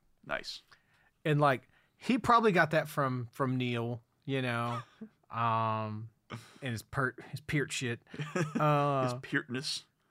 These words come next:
Speaker 2: But yeah, and, and I guess, like, lyrically, this song is about people who, like, sort of, like, turned on them because they were successful or something. It sort of feels like the,
Speaker 1: Mm,
Speaker 2: the
Speaker 1: yeah.
Speaker 2: thread that it's pulling on.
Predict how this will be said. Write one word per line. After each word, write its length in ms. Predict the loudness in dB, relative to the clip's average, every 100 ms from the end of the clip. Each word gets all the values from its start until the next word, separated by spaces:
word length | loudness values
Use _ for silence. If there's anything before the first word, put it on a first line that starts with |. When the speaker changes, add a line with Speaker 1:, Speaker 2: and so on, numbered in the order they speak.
| _
Speaker 2:
But 140 | -8 -6
yeah, 320 | -4 -4 -4 -2
and, 160 | -2 2
and 100 | 4
I 60 | 4
guess, 240 | 4 2
like, 200 | 2 2
lyrically, 540 | 0 2 4 2 2 -2
this 140 | -2
song 420 | -2 -2 -2 -2 -4
is 240 | -6 -6
about 320 | -6 -4 -4
people 260 | -4 -4 -4
who, 140 | -4
like, 260 | -4 -6 -6
sort 160 | -8 -8
of, 120 | -8
like, 220 | -10 -12
turned 340 | -8 -4 0 0
on 160 | 0
them 180 | 0 -2
because 540 | -6 -10 -4 0 0
they 140 | 0 -2
were 160 | -2
successful 720 | -2 -4 -4 -4 -4 -8 -8 -10 _ -20 -12 -6
or 80 |
something. 380 | -2 -2 0 0
It 60 | 0
sort 220 | -2 -2
of 80 | -2
feels 280 | -2 -2 -2
like 200 | -2 -4
the, 40 | -2
Speaker 1:
Mm, 200 | -2 0
Speaker 2:
the 100 | 0
Speaker 1:
yeah. 100 | 2
Speaker 2:
thread 240 | 2 2
that 100 | 0
it's 140 | -2 -6
pulling 340 | -6 -2 -2
on. 320 | -2 -2 -4